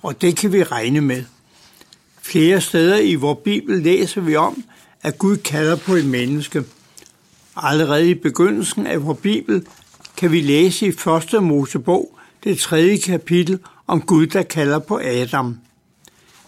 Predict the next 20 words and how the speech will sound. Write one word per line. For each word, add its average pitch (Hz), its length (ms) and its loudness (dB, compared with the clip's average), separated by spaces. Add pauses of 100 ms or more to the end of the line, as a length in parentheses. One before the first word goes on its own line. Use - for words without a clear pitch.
(140)
Adam 160 460 0
og 151 140 2
Eva 147 300 2
var 160 220 0
sat 175 320 0
i 185 260 2
Edens 202 320 -2
have 170 400 0
af 143 180 -8
Gud, 175 240 4 (540)
og 180 160 -2
de 208 120 4
havde 185 180 2
også 196 420 0
fået 170 340 2
flere 170 340 2
retningslinjer 147 840 -2
i 151 120 -4
deres 127 360 -4
liv. 143 240 -2